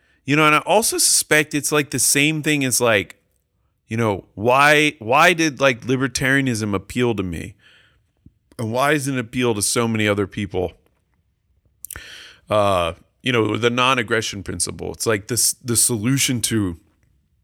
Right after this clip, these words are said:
the large-scale societal problem to me is the same as finding the solution to why some people understand the nap and some people do not. Uh,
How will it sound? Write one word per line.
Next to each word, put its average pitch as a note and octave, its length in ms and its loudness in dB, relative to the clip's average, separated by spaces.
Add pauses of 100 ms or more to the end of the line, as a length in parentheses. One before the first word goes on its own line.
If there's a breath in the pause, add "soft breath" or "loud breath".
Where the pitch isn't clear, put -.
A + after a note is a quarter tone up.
(260)
the G#2+ 140 -2
large-scale A#2 1040 2 (680)
societal A#2 920 0
problem A2+ 600 -2
to G2 100 -12
me A2+ 160 -2
is G2+ 120 -2
the G2+ 60 -4
same C#3 560 0 (1500 loud breath)
as A2+ 140 -4
finding C#3+ 340 2
the A#2 60 -4
solution C3 460 -2
to A2+ 80 0
why A2 220 4
some C#3+ 280 -2
people A2+ 300 0
understand A2 840 -2
the G2+ 80 -6
nap G2+ 360 -4 (180)
and F#2+ 140 -10
some G2+ 180 -4
people F2+ 320 -6
do F2+ 260 -8
not. E2 340 -4 (880 soft breath)
Uh, F2+ 400 2